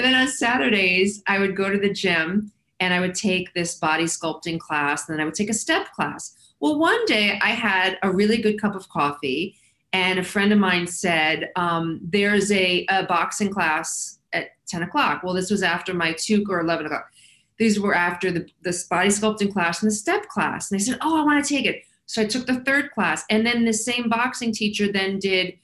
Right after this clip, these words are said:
after he did the aerobic boxing class, he did a heavy bag class. So then I started taking that class. And literally for six years,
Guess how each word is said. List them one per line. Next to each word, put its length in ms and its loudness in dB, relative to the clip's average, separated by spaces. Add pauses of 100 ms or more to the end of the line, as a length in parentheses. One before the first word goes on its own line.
(400)
after 300 0
he 140 4
did 180 2
the 100 2
aerobic 540 0
boxing 400 0
class, 380 -2
he 160 0
did 160 0
a 40 0
heavy 340 0
bag 340 -2
class. 480 -10 (240)
So 180 -8
then 80 4
I 80 4
started 360 0
taking 320 0
that 200 2
class. 400 -4 (220)
And 120 2
literally 400 2
for 200 -2
six 680 -2
years, 600 -2